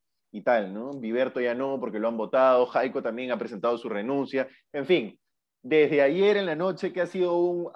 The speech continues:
un despelote con Waldemar Cerrón anunciando desde su cuenta oficial que iba a ser premier y después diciendo que no era su cuenta, pero en realidad sí era su cuenta. Yo ya lo que me ha quedado claro es que este país es el desgobierno total y estoy convencidísimo y más convencido que nunca,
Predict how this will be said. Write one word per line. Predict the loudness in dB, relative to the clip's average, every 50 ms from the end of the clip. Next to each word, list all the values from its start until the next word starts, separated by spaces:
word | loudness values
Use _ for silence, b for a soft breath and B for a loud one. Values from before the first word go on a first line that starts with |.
| -10 -10 -6
un | -4 -4 -4 -2 -4 -4 -4 -2 2
despelote | 2 2 2 4 2 4 6 6 6 4 4 0 -4
con | -4 -6 -6 -4 -2
Waldemar | -2 -2 0 0 0 2 2 0 2
Cerrón | 2 2 2 4 4 4 4
anunciando | 2 0 -2 -4 -6 -4 -4 -2 0
desde | 0 -2 -2
su | -4 -6
cuenta | -6 -6 -6 -6 -6
oficial | -8 -6 -4 -2 -2 -2
que | 0 0
iba | 2 2
a | 2
ser | 2 2 0 0 -2
premier | -4 -6 -4 -2 -2 0 0 2 2 0 0
y | 0 -2
después | -2 -4 -4 -4 -4
diciendo | -4 -6 -6 -6 -2 -2 -2 -2
que | -2 -2 -2 -2
no | -2 0
era | 0 0 0
su | -2 -4 -6
cuenta, | -2 0 0 2 0 0 -2
pero | -2 -2 -2
en | -2
realidad | -2 -2 -2 -2 -2
sí | 0 2
era | 0 0
su | 0 -2 -4 0
cuenta. | 4 4 4 4 4 2 2 2 2 0 b b b b b b b _ _
Yo | 2 4 4
ya | 6 6 6 6 6 6 4 2 0
lo | 0 0 0 0
que | 2 0 -2 -2 -2 -4 -6
me | -2 0 0
ha | 0
quedado | 2 2 4 6 6 4 4
claro | 2 0 0 0 0
es | -2 -4
que | -6 -8
este | -8 -8
país | -6 -2 -2 -2 -2 -4
es | -6 -6
el | -4 -2 0
desgobierno | 0 0 0 0 0 0 2 2 0 0 -2 -6
total | -6 -2 0 0 0 0 -2
y | -6
estoy | -8 -6 -6 -6 -6 -6 -8 _ _ _ _ _ _ _ _
convencidísimo | _ 4 4 4 4 4 4 4 4 4 2 -2 -4 -4 -4 -2 -2 -2 -4 -4 -4 -4
y | -2
más | 0 2 2 2
convencido | 2 -2 -2 -2 -2 -4 -2 0 2 2 2
que | 4 2
nunca, | 2 0 0 0 0 -4 -8 -8